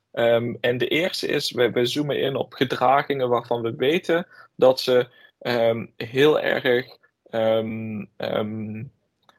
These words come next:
belangrijk zijn eigenlijk voor een goede prestatie binnen een team. En dat zijn in dit geval de teamleergedragingen. Dus het delen van kennis,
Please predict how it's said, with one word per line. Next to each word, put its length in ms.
belangrijk 640
zijn 280
eigenlijk 320
voor 200
een 60
goede 280
prestatie 680
binnen 300
een 160
team. 260
En 60
dat 160
zijn 160
in 80
dit 160
geval 300
de 160
teamleergedragingen. 1300
Dus 380
het 160
delen 260
van 180
kennis, 640